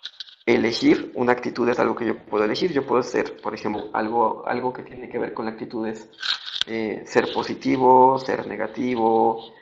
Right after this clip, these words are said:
eh, o sea, yo puedo elegir una actitud que puedo tener. Y el apetito, pues, es algo como instintivo que yo ya traigo. Entonces, este tema está muy relacionado. Ahorita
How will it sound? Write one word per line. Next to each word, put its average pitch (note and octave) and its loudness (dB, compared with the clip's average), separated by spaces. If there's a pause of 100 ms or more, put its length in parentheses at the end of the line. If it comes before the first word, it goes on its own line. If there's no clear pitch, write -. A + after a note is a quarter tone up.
(120)
eh, A2+ -8
o - -12
sea, A#2+ -6
yo C#3 -2
puedo B2 6
elegir G2 0 (140)
una B2 0
actitud A#2 -4
que - -8
puedo A2 2
tener. D3 0 (800)
Y C#3+ 4
el D3 8
apetito, C#3 2
pues, B2 -4
es A#2+ -6
algo A#2+ 4
como A2 -6
instintivo C3 -4 (140)
que A#2+ -12
yo A#2+ 2
ya A#2 -2
traigo. A#2+ 4 (840)
Entonces, B2+ -2 (120)
este - -8
tema A#2+ 0
está A#2 0
muy A#2+ -2
relacionado. B2+ 2
Ahorita C3+ -2